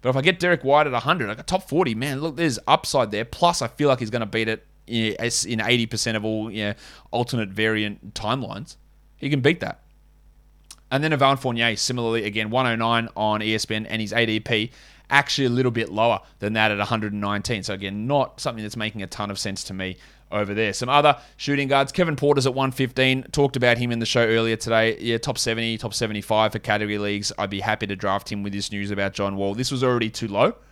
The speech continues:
I did this graphic before the John Wall news, and that Porter one is way too low. Um, and now it's obviously too low. So, yeah, he, he's got value. Uh, Will Barton not ranked on E S P N.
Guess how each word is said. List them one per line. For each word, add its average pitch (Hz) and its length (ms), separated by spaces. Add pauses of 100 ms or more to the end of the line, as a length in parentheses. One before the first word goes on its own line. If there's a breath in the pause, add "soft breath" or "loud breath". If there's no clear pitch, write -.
(280 soft breath)
I 113 100
did 131 180
this 120 160
graphic 123 400
before 117 340
the 120 100
John 123 240
Wall 117 140
news, 120 300
and 110 100
that 110 160
Porter 110 240
one 107 160
is 101 120
way 107 200
too 104 160
low. 110 240 (560 soft breath)
Um, 107 300
and 107 140
now 101 260
it's - 100 (100)
obviously 101 440
too 95 220
low. 87 180
So, 98 140
yeah, 98 180
he, 110 160
he's 113 180
got 98 220
value. 117 340 (160)
Uh, 110 80
Will 151 160
Barton 135 320
not 131 180
ranked 123 280
on 123 100
E 123 80
S 120 100
P 123 120
N. 123 180